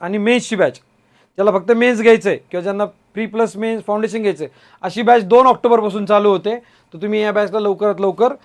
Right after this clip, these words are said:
एनरोल करा. लक्षात आलं? जर तुम्हाला ॲडमिशनच्या रिलेटेड काही क्वेरी असेल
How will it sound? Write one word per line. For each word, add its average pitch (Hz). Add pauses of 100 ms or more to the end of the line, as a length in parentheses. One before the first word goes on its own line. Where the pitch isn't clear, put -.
(260)
एनरोल 190 (340)
करा. 151 (140)
लक्षात 185
आलं? 226 (340)
जर 208
तुम्हाला 220
ॲडमिशनच्या 220
रिलेटेड 240
काही 240
क्वेरी 240
असेल 180